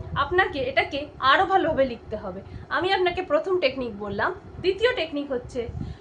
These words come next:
"হুররে, ওয়াও, আমার লাইফে একটা iPhone এসেছে আর আমি সেটাকে দুর্দান্তভাবে ইউজ করছি, আর সেই iPhone-টা দেখে মানে আমার জীবনের সমস্ত কিছু আশা আকাঙ্ক্ষা মনে হচ্ছে যে আমি একদম চাঁদের উপরে উঠে গেছি,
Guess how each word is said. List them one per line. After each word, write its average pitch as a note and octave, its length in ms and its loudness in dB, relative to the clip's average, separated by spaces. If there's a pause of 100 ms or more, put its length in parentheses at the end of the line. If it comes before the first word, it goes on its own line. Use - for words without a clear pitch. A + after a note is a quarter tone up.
(140)
"হুররে, A#4+ 560 8
ওয়াও, G4+ 760 10 (240)
আমার F#4+ 280 8
লাইফে A#4+ 380 6
একটা G4+ 280 6
iPhone A4+ 240 4
এসেছে A4 340 2 (320)
আর F4+ 120 8
আমি F#4+ 240 6
সেটাকে A#4 320 2
দুর্দান্তভাবে G#4+ 720 4
ইউজ G#4 240 0
করছি, A4+ 480 4 (220)
আর D4 120 0
সেই G#4 240 0
iPhone-টা F#4+ 520 4
দেখে F4 380 0
মানে G4 220 2
আমার F#4 400 4
জীবনের F#4 300 0
সমস্ত F4+ 480 -2
কিছু G4 360 -4 (300)
আশা E4+ 340 6
আকাঙ্ক্ষা F4+ 460 6
মনে F4+ 220 2
হচ্ছে G#4 240 -2
যে F#4+ 100 2
আমি F#4 140 4
একদম F4+ 360 -2
চাঁদের F#4 380 4
উপরে E4+ 200 -4
উঠে E4 200 -4
গেছি, F4 220 2